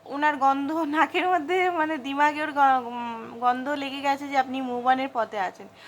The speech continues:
সত্যিই তো আপনি move on-এর পথেই আছেন, আপনি কিন্তু চান,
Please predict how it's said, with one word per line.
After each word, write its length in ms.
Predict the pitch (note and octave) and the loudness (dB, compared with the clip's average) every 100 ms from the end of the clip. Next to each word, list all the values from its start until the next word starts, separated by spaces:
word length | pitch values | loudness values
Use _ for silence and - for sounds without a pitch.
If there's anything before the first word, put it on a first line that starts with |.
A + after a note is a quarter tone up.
| - - | -20 -6
সত্যিই 340 | E4+ F4 A4 | -6 0 0
তো 120 | G#4+ | 4
আপনি 200 | E4 D#4 | 4 4
move 300 | D4+ C#4+ C#4+ | -2 -2 2
on-এর 180 | D4+ D#4+ | 2 2
পথেই 360 | D4+ C#4+ D#4+ D4+ | 2 0 0 0
আছেন, 240 | A#3+ A3+ | 0 0
আপনি 260 | A#3 A#3+ C#4+ | -2 0 -4
কিন্তু 300 | D4+ D4+ F4+ | -8 -6 -6
চান, 540 | F4 - F4+ F4 D#4 | -4 8 10 10 6